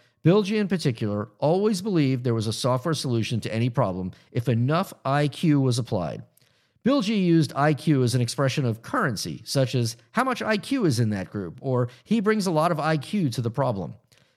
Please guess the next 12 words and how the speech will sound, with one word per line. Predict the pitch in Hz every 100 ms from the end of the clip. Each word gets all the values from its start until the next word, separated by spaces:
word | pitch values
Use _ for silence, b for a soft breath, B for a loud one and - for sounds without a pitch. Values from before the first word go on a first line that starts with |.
| b
This | 226 240
optimism | - 196 214 196 180 202
and | 180 127
faith | 120 156 165
in | 170
I | 139 139
Q | - 123 104 104 B
was | 147 131
a | 131
gift | 117 180 175
to | -
Microsoft, | 143 127 117 104 82 57